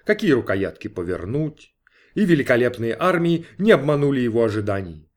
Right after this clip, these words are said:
Смертельно повреждённые роботы поднимались на ноги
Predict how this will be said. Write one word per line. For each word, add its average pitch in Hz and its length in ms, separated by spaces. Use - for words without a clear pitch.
Смертельно 135 540
повреждённые 127 680
роботы 131 380
поднимались 110 680
на 160 180
ноги 139 320